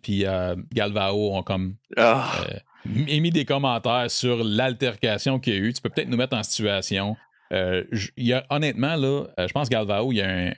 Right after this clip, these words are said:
Speaker 1: un vidéo de vingt-sept minutes, là, tu sais, que je me suis
Speaker 2: Ah,
Speaker 1: pas
Speaker 2: ouais.
Speaker 1: tapé, là. Et ça me fait ben, ben rire.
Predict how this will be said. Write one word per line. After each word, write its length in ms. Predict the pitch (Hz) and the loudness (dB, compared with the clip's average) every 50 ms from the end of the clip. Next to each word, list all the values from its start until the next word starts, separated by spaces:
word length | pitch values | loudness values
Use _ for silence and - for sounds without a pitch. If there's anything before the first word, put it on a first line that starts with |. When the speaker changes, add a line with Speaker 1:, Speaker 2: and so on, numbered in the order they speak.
| - | -4
Speaker 1:
un 200 | 92 92 92 95 | -2 -2 0 0
vidéo 320 | 98 101 110 113 123 131 127 | 0 -2 0 0 0 -2 -2
de 80 | 107 | -2
vingt-sept 380 | 107 113 113 107 - - 113 - - | -2 -2 -2 0 -2 -2 -4 -2 -2
minutes, 340 | 107 95 87 87 95 - - | -2 -2 0 -2 -4 -4 -4
là, 120 | 92 90 87 | -4 -4 -4
tu 160 | - - 98 | -4 -4 -4
sais, 60 | 92 | -4
que 240 | - 92 87 87 92 | -2 -2 -2 -2 -4
je 80 | - 95 | -2 0
me 60 | 95 | 2
suis 80 | - 127 | 4 6
Speaker 2:
Ah, 80 | 135 123 | 6 6
Speaker 1:
pas 80 | 107 104 110 | 6 6 6
Speaker 2:
ouais. 60 | 117 | 6
Speaker 1:
tapé, 300 | - - - 107 104 107 | 4 2 -2 -2 0 0
là. 140 | 104 101 104 - - - - _ | 0 -2 -4 -6 -8 -16 -12 _
Et 60 | - - | -4 -2
ça 120 | - 110 | -2 -2
me 40 | 101 | -2
fait 140 | - 113 104 | -2 -2 0
ben, 160 | 127 127 117 | 0 0 0
ben 240 | 120 110 104 98 92 | 0 0 -2 0 0
rire. 240 | 101 113 135 143 | 0 0 0 -2